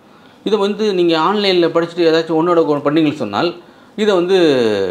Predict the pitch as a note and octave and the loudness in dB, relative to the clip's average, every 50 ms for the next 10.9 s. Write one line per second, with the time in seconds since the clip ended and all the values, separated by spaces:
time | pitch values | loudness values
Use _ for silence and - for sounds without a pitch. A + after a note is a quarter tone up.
0 | F2+ F#2 G#2 B2+ C#3+ D#3 D3+ D3 C3 B2+ B2 A#2+ B2+ A#2+ A2 F#2+ F2+ F2 E2 E2 | -4 -4 -2 -2 -2 -2 -2 -4 -6 -6 -6 -4 -4 -4 -4 -4 -6 -8 -10 -8
1 | - - C3+ C#3 C#3 A#2+ A#2+ G2 F#2 G2+ F#2 F#2 G2+ A2 G#2 G2+ G#2+ C3 E3 F3+ | -4 -2 -2 -2 -2 -2 -4 -4 -4 -6 -6 -4 -4 -4 -4 -6 -6 -6 -6 -6
2 | D3+ A2+ G2+ G#2+ C3 D#3+ F#3 G3 F#3+ F3 D#3+ D3+ C3 B2+ D3 E3+ C#3+ C3 C3 D#3 | -6 -4 -2 -2 -2 -2 0 0 -2 -2 -2 -2 -4 -4 -4 -4 -4 -2 -2 -2
3 | F3+ F3 E3 D#3+ F3 E3 C#3 B2 A2+ G#2 F#2+ F2+ - - - - - - - - | 0 0 0 0 0 0 0 0 -2 -2 -4 -6 -10 -20 -20 -20 -20 -20 -20 -20
4 | - - G2+ A2 B2 C3 C3+ B2 C3 - A#2+ A2 D3 E3+ D#3 C#3 B2 A2 - - | -12 -6 -2 0 0 0 0 -2 -2 -4 -4 -2 -2 -4 -4 -4 -6 -6 -6 -8
5 | A2+ G2 F2 G2 - D#3+ F#3+ G3+ G3 F3 F#3 F#3 F#3 - - E3+ F#3 G#3+ A#3 A3+ | -10 -10 -10 -10 -8 -6 -4 -2 -2 -2 -2 -4 -10 -10 -6 -4 -2 0 0 0
6 | G#3+ G3+ F3 D#3 D3 C3 A#2+ - - F#2+ F2+ F2+ F2 E2+ E2 E2 F2 - - - | -2 -4 -4 -4 -4 -4 -4 -4 -6 -10 -10 -8 -8 -6 -6 -8 -10 -14 -20 -20
7 | - - - - _ - - D#3 E3 F#3 G3 F#3 E3 C3+ C3+ A#2 A2 A2+ G2+ A2 | -20 -20 -20 -20 _ -8 -4 -2 -2 0 0 -2 -2 -2 -2 -2 -2 -4 -6 -6
8 | A2+ G#2 - G#2+ G#2+ G#2+ A2 G#2+ G#2+ G#2 G2+ G2 G#2+ A2+ A2+ G#2+ F#2+ - F#2+ E2+ | -6 -4 -2 -2 -2 -2 -4 -6 -6 -4 -4 -2 0 0 -2 -2 -4 -6 -10 -10
9 | F2+ - - F2+ F2 F2 - - - - - - - - - - - G#2 B2 C#3 | -10 -10 -10 -10 -10 -10 -12 -12 -14 -20 -20 -20 -20 -20 -16 -8 -4 -2 -2 0
10 | F3+ G#3+ G#3+ G#3+ G#3 F#3 E3+ D#3+ D3 D3+ - F3+ G#3+ B3 A#3 - - | 0 -2 0 0 0 0 0 0 -2 -4 -2 -2 -2 -2 -2 -4 -8